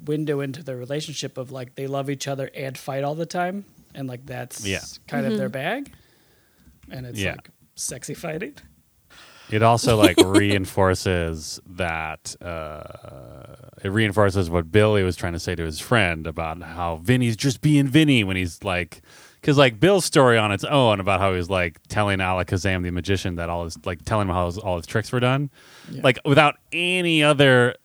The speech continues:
Speaker 2: additional evidence, that just sort of like, "Oh, Vinny was just a dick to this guy at a wedding."
Speaker 1: <laughs> Yeah.
Speaker 2: But with the sync argument, you can see, like, oh, he is actually really,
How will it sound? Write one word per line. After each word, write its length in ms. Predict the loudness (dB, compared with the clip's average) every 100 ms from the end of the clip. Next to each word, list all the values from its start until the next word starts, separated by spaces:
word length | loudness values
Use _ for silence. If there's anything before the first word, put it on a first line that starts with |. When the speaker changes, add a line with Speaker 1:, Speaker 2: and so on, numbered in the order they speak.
| _ _ _ _ _ -6
Speaker 2:
additional 480 | 2 4 4 2
evidence, 360 | 2 2 2 2
that 120 | 2
just 240 | 4 2 4
sort 120 | 4
of 40 |
like, 140 | 4 4
"Oh, 160 | 6 6
Vinny 180 | 6 4
was 160 | 4
just 160 | 4 4
a 80 | 4
dick 240 | 4 2
to 80 | 0
this 200 | -2 0
guy 120 | 0 2
at 80 | 2
a 60 | 0
wedding." 400 | -2 -2 -4 -4 -2
Speaker 1:
<laughs> 120 | -2 -2 -4 -6
Yeah. 240 | -4 -6 -6 -10 -12 -4 4
Speaker 2:
But 340 | 6 4 2
with 260 | 0 0 2
the 140 | 2
sync 380 | 2 2 0 0 -2
argument, 320 | 0 0 0
you 60 | 0
can 80 |
see, 140 | 2 2
like, 200 | 2 2 6
oh, 180 | 6
he 160 | 6 2
is 100 | 2
actually 320 | 2 0 -2 -2
really, 340 | -2 -2 -4